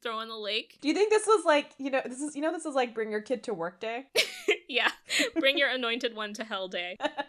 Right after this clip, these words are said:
Speaker 2: <laughs>
Speaker 1: They're talking about how Buffy is really messing up their projections. They're never gonna hit forecast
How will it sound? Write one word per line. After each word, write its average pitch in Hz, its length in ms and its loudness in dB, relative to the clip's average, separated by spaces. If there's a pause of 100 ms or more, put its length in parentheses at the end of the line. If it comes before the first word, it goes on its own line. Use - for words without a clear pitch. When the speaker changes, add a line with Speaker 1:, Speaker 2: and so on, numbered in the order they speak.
(500)
Speaker 2:
<laughs> - 840 -20
Speaker 1:
They're 185 180 -4
talking 240 300 0
about 208 420 -4
how 202 260 -4
Buffy 190 460 -8
is 185 260 -10
really 196 480 -6
messing 185 420 -10
up 202 200 -6 (120)
their 190 300 0
projections. 202 640 -4
They're 196 140 -6
never 185 260 -2
gonna 220 220 -2
hit 220 280 -2
forecast 196 720 -4